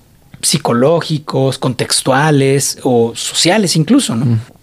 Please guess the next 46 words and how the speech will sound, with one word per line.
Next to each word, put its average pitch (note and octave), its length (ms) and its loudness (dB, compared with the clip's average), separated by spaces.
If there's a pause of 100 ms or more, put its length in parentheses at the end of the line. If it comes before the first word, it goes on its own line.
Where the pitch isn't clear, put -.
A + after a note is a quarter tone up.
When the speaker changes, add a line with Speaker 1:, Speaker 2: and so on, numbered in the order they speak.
(200)
Speaker 2:
Y C3+ 300 6
creo D#3 240 2
que D#3 140 2
queda D3 180 4
aquí C#3 320 2
bien C3+ 260 6
establecido C3+ 680 4
cómo C#3+ 240 4
esto C#3+ 340 2
en D3 80 2
realidad D3 240 4
es E3+ 140 2
un F3 80 4
continuum, C#3 580 4
¿no? D3+ 140 2
Porque B2 480 2 (320)
si - 160 0
nosotros D#3+ 500 2
lo C#3+ 80 6
analizamos, B2+ 540 4
un D3+ 100 6
tinnitus D3 380 2
también C3+ 240 4
es - 80 2
una C#3+ 120 4
alucinación, A#2 540 2 (720)
¿no? C#3 240 4 (340)
Bueno, D#3 300 4
esto E3 160 4
es - 60 -2
controversial, C#3 460 4
¿no? C3 80 2
Porque, - 200 0
por C3 100 -2
ejemplo, C#3+ 460 4
recuerdo C#3 340 0
bien C#3 140 6
este C#3 160 2
libro, B2+ 340 4
The A#2+ 100 2
Measure C3+ 280 4
of B2+ 100 2
Madness, C3 380 4
de A#2 180 4
Philip C#3 260 2
Gerrans. C3 300 2